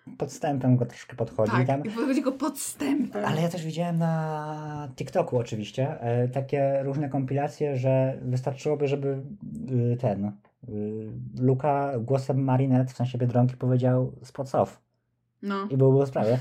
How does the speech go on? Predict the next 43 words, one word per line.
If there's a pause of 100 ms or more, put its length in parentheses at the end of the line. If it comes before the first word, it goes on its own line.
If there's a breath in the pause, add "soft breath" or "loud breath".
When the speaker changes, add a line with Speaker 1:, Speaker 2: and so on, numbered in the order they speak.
(280 loud breath)
Speaker 1:
Tylko
ja
nie
jestem
pewny
po
prostu,
czy,
mm,
Władca
Ciem
zna
hasło
po
prostu. (580 loud breath)
Ale,
Speaker 2:
Ale
Speaker 1:
znaczy,
Speaker 2:
okej.
Speaker 1:
to
ma, (100)
a
to
ma
sens
tylko
i
wyłącznie
w
angielskiej
i
polskiej
wersji,
dlatego
że
w
wie-,
w
wersji
francuskiej,
czyli
Speaker 2:
Dokładnie.
Speaker 1:
oryginalnej,